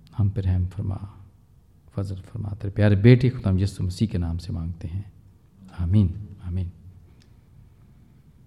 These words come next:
हमने बहुत दिनों तक तमसीलों में सीखा, जो खुदावंद ने तमसीलें कहीं उसके मुताबिक हमने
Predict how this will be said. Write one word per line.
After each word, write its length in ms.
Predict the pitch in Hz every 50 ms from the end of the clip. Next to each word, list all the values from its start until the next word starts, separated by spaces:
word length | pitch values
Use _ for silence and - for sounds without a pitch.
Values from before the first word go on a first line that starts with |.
| - - _ - -
हमने 240 | 160 160 175 185 185
बहुत 480 | 160 151 160 170 180 175 175 160 - 165
दिनों 400 | 139 113 110 131 147 160 170 165
तक 140 | 165 156
तमसीलों 720 | 147 - - - 151 135 131 123 - - 156 143 147 143 139
में 520 | 135 131 123 123 120 123 117 - - - -
सीखा, 440 | - - 120 110 101 - 135 143
जो 140 | 147 147 135
खुदावंद 380 | 139 - 110 104 98 95 98 95
ने 100 | 101 95
तमसीलें 640 | 95 101 95 92 - - 117 107 104 101 101 101
कहीं 340 | - 107 101 120 127 131 131
उसके 640 | 123 110 127 - - - - - - - - 110 101
मुताबिक 480 | 92 95 90 - 87 90 92 107 101 - -
हमने 320 | 104 95 92 92 90 90